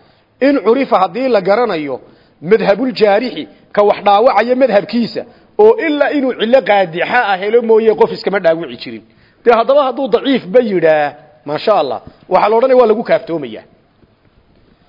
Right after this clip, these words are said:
Waxaad ka warantaa haddii jarxi iyo cad-, ay tacdiil uu iskhilaafo, nin qura ayuu, ayuu ninkaa Sheekh Maxamed la yidhaahna uu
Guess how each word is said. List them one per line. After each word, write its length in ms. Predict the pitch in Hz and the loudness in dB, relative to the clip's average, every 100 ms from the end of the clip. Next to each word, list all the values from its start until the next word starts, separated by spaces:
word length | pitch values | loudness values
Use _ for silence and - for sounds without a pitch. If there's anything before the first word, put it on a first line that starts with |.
| _ _ _ - | _ _ _ -2
Waxaad 260 | 233 226 - | 0 0 2
ka 80 | 277 | 2
warantaa 420 | 254 196 175 156 | 4 0 -2 -4
haddii 280 | 180 185 262 | -4 -4 -6
jarxi 300 | 269 247 190 | -2 -4 -4
iyo 220 | 233 233 - | -2 -2 0
cad-, 200 | 190 - | -2 0
ay 180 | 190 190 | -2 0
tacdiil 440 | 156 170 175 175 | -2 -2 -4 -6
uu 140 | 160 | -6
iskhilaafo, 580 | 156 - 165 135 131 135 - | -8 -8 -4 -4 -4 -10 -12
nin 320 | 156 262 277 | -4 -4 -4
qura 300 | 185 269 208 - - _ _ _ _ - | 0 0 0 -4 -14 _ _ _ _ -2
ayuu, 520 | 185 240 269 277 254 - | 0 2 0 0 -2 -2
ayuu 320 | 226 269 254 | -2 -2 -2
ninkaa 340 | 262 254 254 240 208 | -2 0 0 0 -8
Sheekh 180 | - 196 | -4 -4
Maxamed 320 | 180 247 240 190 | -2 -2 0 0
la 60 | |
yidhaahna 340 | 190 185 196 233 | -2 0 0 0
uu 200 | 220 185 | -2 -8